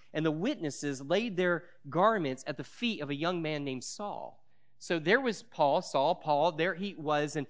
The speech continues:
he, he was not actively throwing stones, but he was there as a spiritual leader,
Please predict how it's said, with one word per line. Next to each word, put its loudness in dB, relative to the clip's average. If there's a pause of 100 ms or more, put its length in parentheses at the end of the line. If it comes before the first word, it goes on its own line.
(160)
he, -2
he 0
was -2
not 2 (100)
actively 4
throwing -2
stones, -2
but -6
he -6
was -2
there 4 (200)
as 4
a -4
spiritual -2
leader, 0